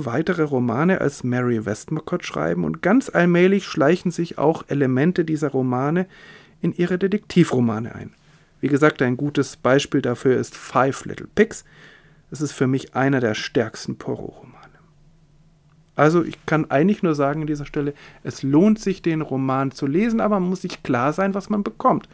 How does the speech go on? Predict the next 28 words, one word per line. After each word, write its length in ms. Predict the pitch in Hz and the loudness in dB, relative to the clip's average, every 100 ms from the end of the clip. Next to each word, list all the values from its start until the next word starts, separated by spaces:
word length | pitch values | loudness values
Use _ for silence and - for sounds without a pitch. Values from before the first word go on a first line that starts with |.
| - - - - | -20 -20 -20 -10
Man 140 | - 123 | -4 -4
bekommt 420 | 113 - 151 147 | -4 -2 -4 -2
eben 240 | 143 127 | -4 -4
keine 480 | - - 127 131 156 | -4 0 2 2 -2
Agatha 360 | - 127 107 - | -6 -8 -12 -10
Christie 460 | - 123 - 202 233 _ _ _ _ _ _ - | -4 -4 -2 -4 -4 _ _ _ _ _ _ -8
oder 200 | 147 143 | 0 2
zumindest 560 | - 139 143 139 127 - - - - - - | 2 2 2 2 0 -10 -20 -20 -20 -20 -4
keine 340 | 143 143 139 | 0 2 2
der 180 | 127 107 | 0 -2
Mainstream 760 | 120 143 170 170 - - 123 113 | 0 4 6 4 0 -2 -2 -2
Agatha 320 | 120 107 - | -6 -6 -6
Christie, 440 | - 131 - 127 | -2 -4 -2 -4
wenn 100 | 117 | -2
ich's 160 | 120 - | -2 -2
mal 120 | 117 | -2
so 120 | 123 | -2
nennen 240 | 123 127 131 | -2 -2 0
darf, 200 | 120 - | -2 -2
sondern 280 | 160 156 | -2 0
man 180 | 147 143 | 0 0
bekommt 500 | 139 143 156 196 233 - - - - - | -2 -2 2 2 2 -4 -20 -20 -16 -6
die 140 | 147 | -4
Agatha 320 | - 123 - | -4 -8 -10
Christie 480 | - - 143 - 120 | -6 -2 -2 -4 -8
der 440 | - - - 50 - _ _ | -8 -10 -10 -12 -16 _ _
F-, 300 | - - - 151 170 | -16 -14 -16 -18 -6
Kurzgeschichten, 840 | - 233 - 214 247 226 - 254 | 2 2 4 0 0 -2 -2 -4